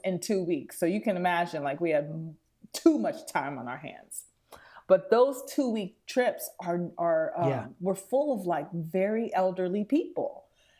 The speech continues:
Speaker 1: And come to find out, a lot
Speaker 2: Hmm.
Speaker 1: of those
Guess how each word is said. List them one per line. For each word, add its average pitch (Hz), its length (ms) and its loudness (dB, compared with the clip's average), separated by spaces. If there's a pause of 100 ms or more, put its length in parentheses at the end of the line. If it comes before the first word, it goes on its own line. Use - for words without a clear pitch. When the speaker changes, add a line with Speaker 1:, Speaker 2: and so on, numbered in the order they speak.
(220)
Speaker 1:
And 208 580 2 (200)
come 330 340 2
to 320 60 6
find 254 540 2
out, 233 400 4
a 190 80 0
lot 202 360 0
Speaker 2:
Hmm. - 80 6
Speaker 1:
of 165 160 -2
those 180 460 2